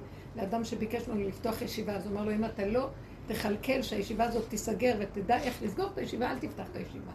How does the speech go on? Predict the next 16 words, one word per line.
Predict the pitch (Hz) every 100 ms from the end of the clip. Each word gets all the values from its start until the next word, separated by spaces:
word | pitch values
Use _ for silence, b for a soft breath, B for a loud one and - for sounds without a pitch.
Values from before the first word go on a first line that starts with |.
| - - B B -
זאת | 202 208
אומרת, | 240 254 247 - -
אתה | 226 208
חושב | - 214 226
שאתה | 220 208 214 202
פותח | 214 233 -
ישיבות | 202 - 196 214
והכל | 196 - 196
הולך | 196 185 -
לך. | - - - - - - - -
ואתה | 226 - 214
צריך | 240 -
לעבוד | 226 220
איך | 240 -
הכישלון | - 220 - 208 226 220
שלו | - 214 214 180